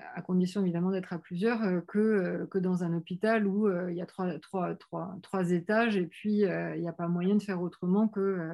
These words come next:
là où on n'a pas la possibilité de,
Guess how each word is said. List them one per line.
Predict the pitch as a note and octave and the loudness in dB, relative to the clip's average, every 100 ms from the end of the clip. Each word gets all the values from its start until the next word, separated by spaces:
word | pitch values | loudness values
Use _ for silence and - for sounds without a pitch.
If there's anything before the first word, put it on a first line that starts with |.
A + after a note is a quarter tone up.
| F3 - _ _ _ _ _ _ _ _ _ _ _ _ _ | -10 -18 _ _ _ _ _ _ _ _ _ _ _ _ _
là | E3 E3+ | -10 -8
où | D#3+ | -4
on | |
n'a | E3 | -4
pas | D#3 | -2
la | F#3 | -2
possibilité | E3+ F3+ - F3 E3+ E3+ G#3+ G#3 | -2 -6 -6 -6 -4 -4 -2 -2
de, | F#3 E3 | -2 -4